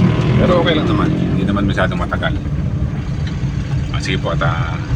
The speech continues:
update, update lang. Uplight. Pagka po kumanan dyan, yan po yung bypass. Papunta po yan, ah, may daan po dyan, papunta, ah, Santa Rosa din.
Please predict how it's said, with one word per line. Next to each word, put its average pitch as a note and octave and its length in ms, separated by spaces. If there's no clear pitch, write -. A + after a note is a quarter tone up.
update, F2+ 240
update F#2+ 260
lang. - 140
Uplight. F2+ 360
Pagka D3+ 160
po F#3 120
kumanan D#3 360
dyan, G2 240
yan B2+ 120
po B2 80
yung A#2+ 80
bypass. G2 400
Papunta - 400
po F#2+ 160
yan, E2+ 160
ah, E2 200
may F#2 160
daan F2+ 160
po - 160
dyan, F#2 160
papunta, C3 480
ah, - 320
Santa - 240
Rosa G#2+ 240
din. F#2+ 240